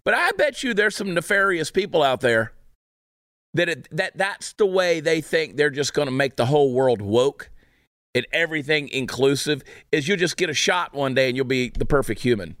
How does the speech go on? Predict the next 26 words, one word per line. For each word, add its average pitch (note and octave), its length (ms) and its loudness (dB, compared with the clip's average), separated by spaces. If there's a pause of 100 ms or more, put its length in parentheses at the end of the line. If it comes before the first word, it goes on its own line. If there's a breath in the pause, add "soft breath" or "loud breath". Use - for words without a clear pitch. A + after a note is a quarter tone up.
(400)
right? A#2+ 240 0 (680)
You'll, C3+ 240 2
you'll, C3+ 260 0 (340 loud breath)
they'll D3+ 200 2
be, D3 120 0
be C#3 300 0
able C3+ 160 0
to B2+ 60 -8
determine A#2+ 420 -2
who C3 320 2 (220 loud breath)
you, A#2+ 340 2
your B2+ 160 0
desires B2 640 0
are A#2+ 280 4
for A2 360 2
a A2 120 2
romantic A2 600 -2
or A2+ 100 0
sexual G2+ 440 -2
partner, C3+ 720 0 (420 loud breath)
uh, B2 340 4
so B2+ 300 2
on A2+ 140 0
and G#2+ 100 -4
so G#2+ 220 0
forth. G2+ 320 0